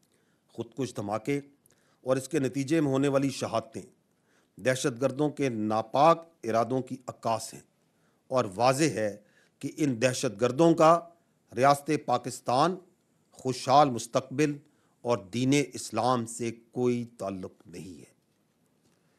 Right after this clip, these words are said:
ख़वातीन व हज़रात, इसके साथ साथ वेस्टर्न बॉर्डर मैनेजमेंट रजीम के तहत जो काम जारी हैं, वो पाया तकमील को पहुंचने वाले हैं। बॉर्डर मैनेजमेंट के तहत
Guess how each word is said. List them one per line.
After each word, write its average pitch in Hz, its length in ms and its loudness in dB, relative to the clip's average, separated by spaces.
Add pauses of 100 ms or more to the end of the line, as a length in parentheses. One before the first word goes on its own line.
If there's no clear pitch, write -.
(500)
ख़वातीन 127 360 -2
व 120 80 -2
हज़रात, 117 460 0 (840)
इसके 123 260 -8
साथ 131 280 2
साथ 135 240 0 (440)
वेस्टर्न 131 500 -2
बॉर्डर 117 320 0
मैनेजमेंट 117 500 -2
रजीम 113 280 -4
के 127 140 -8
तहत 120 380 -6
जो 110 120 -8
काम 107 320 -6
जारी 107 300 -4
हैं, 135 220 -4 (380)
वो 123 140 -6
पाया 123 320 2
तकमील 117 380 -6
को 113 160 -10
पहुंचने 104 460 -10
वाले 85 240 -12
हैं। - 160 -20 (1000)
बॉर्डर 131 400 2
मैनेजमेंट 139 500 0
के 135 120 -4
तहत 139 440 2